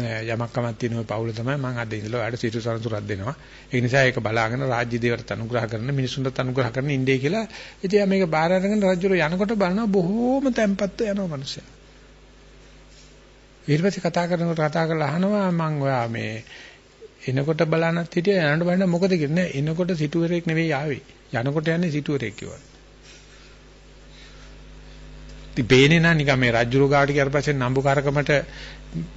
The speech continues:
මේව කරනවා කියන්නේ නෑ. මම එනකොට ආවේ සාමාන්‍ය කොල්ලෙක් විදියට. නමුත් මට මේක හම්බුනාට පස්සේ මට දැන් එහෙම කරන්න බෑ. මම දැන් යන්නේ සිටුවරයෙක් කියලා. ඉතින් ඒ වගේ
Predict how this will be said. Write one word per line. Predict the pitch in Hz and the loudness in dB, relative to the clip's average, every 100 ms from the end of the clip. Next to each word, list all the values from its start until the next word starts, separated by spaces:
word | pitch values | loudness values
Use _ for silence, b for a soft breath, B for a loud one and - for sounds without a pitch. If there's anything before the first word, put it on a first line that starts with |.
| - - - - 170 | -16 -16 -16 -12 -4
මේව | 180 170 | 2 4
කරනවා | 196 214 175 | 4 4 2
කියන්නේ | 143 151 180 | 2 0 0
නෑ. | 156 | 0
මම | 131 120 | 0 0
එනකොට | 120 123 139 | 0 0 0
ආවේ | 156 196 | 2 2
සාමාන්‍ය | 165 156 160 160 156 | 2 0 0 0 0
කොල්ලෙක් | 143 139 156 | 2 2 2
විදියට. | - 175 151 104 160 B B B | 2 2 2 0 -4 B B B
නමුත් | - 147 127 123 | -2 -2 -2 -2
මට | 123 123 120 | -2 -2 -2
මේක | 120 120 | -4 -4
හම්බුනාට | 117 123 131 143 | -6 -4 -2 -2
පස්සේ | 160 160 185 | -2 -2 -2
මට | 165 151 | -2 -2
දැන් | 156 139 | -2 -2
එහෙම | 156 | -2
කරන්න | - 139 143 | -2 -2 0
බෑ. | 151 180 | 0 0
මම | 151 147 | 0 0
දැන් | 147 143 139 | 0 0 2
යන්නේ | 151 208 B B B | 2 0 B B B
සිටුවරයෙක් | - 180 180 127 110 | -4 0 4 4 0
කියලා. | - 95 87 - - - - | -4 -10 -10 -16 -18 -18 -10
ඉතින් | 143 156 | -2 2
ඒ | 143 | 2
වගේ | 151 175 | 2 4